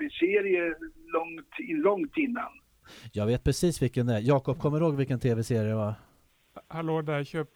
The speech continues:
Speaker 3: köp blåbär.
Speaker 2: Jajamän.
Speaker 1: Ja,
Speaker 2: Kan det vara den?
Speaker 1: det var den.
Speaker 2: <laughs>
Speaker 1: Ja.
Speaker 2: Robert berättade om detta. Eh, och det var ert första
Speaker 1: Ja, ja.
Speaker 2: möte, va? Det var då ni lärde känna varandra.
Speaker 1: Ja.
Speaker 2: Eh.
Speaker 1: Jag kommer inte ihåg det så bra som han gör.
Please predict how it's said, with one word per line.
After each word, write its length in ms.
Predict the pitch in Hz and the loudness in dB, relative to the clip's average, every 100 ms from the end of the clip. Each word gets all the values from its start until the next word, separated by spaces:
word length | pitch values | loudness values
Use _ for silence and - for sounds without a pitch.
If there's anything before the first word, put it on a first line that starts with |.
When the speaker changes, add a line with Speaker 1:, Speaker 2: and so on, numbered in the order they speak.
| _ | _
Speaker 3:
köp 220 | - 160 | -4 -4
blåbär. 460 | 165 156 131 127 139 - | 0 -2 -2 -4 -8 -8
Speaker 2:
Jajamän. 680 | 104 110 117 110 131 139 143 | -4 -2 -2 -2 -2 0 4
Speaker 1:
Ja, 200 | 170 175 | 4 6
Speaker 2:
Kan 80 | 139 | 4
det 60 | |
vara 160 | 160 180 | 4 4
den? 140 | 135 - | 2 -2
Speaker 1:
det 80 | 175 | 0
var 140 | 175 175 | 2 2
den. 500 | 160 - 151 - 202 - | 0 -4 -4 0 -2 2
Speaker 2:
<laughs> 0 | |
Speaker 1:
Ja. 280 | 208 165 180 165 127 | 2 2 -4 -4 4
Speaker 2:
Robert 280 | 151 185 | 4 6
berättade 320 | - 214 - 165 | 4 2 2 2
om 60 | 127 | 2
detta. 340 | 104 107 117 - - 131 | -2 -4 -6 -8 -14 -6
Eh, 520 | 123 117 107 107 104 | -4 -2 -4 -6 -4
och 140 | 131 | -4
det 100 | 123 | 0
var 120 | 123 170 | 0 0
ert 180 | 139 | 0
första 240 | - 139 170 | 0 0 2
Speaker 1:
Ja, 140 | 196 | 4
ja. 60 | 196 | 4
Speaker 2:
möte, 220 | - - | 0 -2
va? 120 | 262 208 | -4 -2
Det 80 | |
var 80 | 139 | -2
då 120 | 139 | -2
ni 120 | 165 180 | -2 -2
lärde 180 | 147 | -4
känna 200 | 135 123 | -4 -4
varandra. 280 | 202 120 110 - - - _ - - _ _ _ - | -4 -6 -8 -10 -18 -20 _ -20 -20 _ _ _ -6
Speaker 1:
Ja. 380 | 160 175 285 320 - _ _ _ - - - _ _ | 0 0 0 -2 -6 _ _ _ -20 -20 -20 _ _
Speaker 2:
Eh. 80 | 117 110 104 104 | -4 -2 -2 -2
Speaker 1:
Jag 120 | 165 | 0
kommer 240 | 220 262 | 0 0
inte 120 | 240 294 | 0 2
ihåg 300 | 165 156 151 | 2 2 0
det 160 | 165 | -2
så 120 | - | 0
bra 260 | 165 151 151 | -4 -2 -4
som 180 | - 160 | -2 -2
han 240 | 151 208 | 0 0
gör. 180 | 240 165 | -2 -4